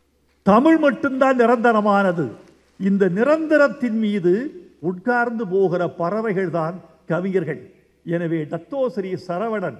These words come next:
இந்த விழாவை எடுத்தார் என்றால் வைரமுத்து என்ற தனி மனிதனுக்காக அல்ல, தமிழ் கவிதைக்காக, மலேசியாவில் இருக்கிற தமிழ் படைப்பாளிகளின் ஊக்கத்திற்காக, உலகம் முழுவதும் இருக்கிற தமிழ்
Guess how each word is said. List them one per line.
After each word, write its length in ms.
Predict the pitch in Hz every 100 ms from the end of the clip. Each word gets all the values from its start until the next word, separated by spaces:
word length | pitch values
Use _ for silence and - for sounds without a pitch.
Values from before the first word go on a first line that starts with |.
| - _ _ _ 156
இந்த 220 | 180 165
விழாவை 440 | 147 202 247 240 196
எடுத்தார் 500 | 175 190 208 185 175
என்றால் 460 | 175 170 202 202 110 - _ _ -
வைரமுத்து 720 | 160 220 240 220 208 - 240 226
என்ற 200 | 196 196
தனி 240 | 190 180 220
மனிதனுக்காக 760 | 214 208 196 185 185 180 180 170
அல்ல, 240 | 165 208 208 - - _ _ _ -
தமிழ் 300 | 190 262 247 -
கவிதைக்காக, 760 | 202 233 277 247 208 175 165 120 110 - _ _ _ -
மலேசியாவில் 960 | 143 185 262 285 285 262 247 240 233
இருக்கிற 340 | 240 233 233 226
தமிழ் 380 | 220 214 269 226
படைப்பாளிகளின் 880 | 214 233 254 277 269 254 226 247 220
ஊக்கத்திற்காக, 840 | 247 311 - 269 262 247 226 208 175 147 - _ _ _ -
உலகம் 460 | 135 196 233 240 202
முழுவதும் 520 | 214 240 277 262 226
இருக்கிற 400 | 226 185 214 214 165 -
தமிழ் 320 | 202 233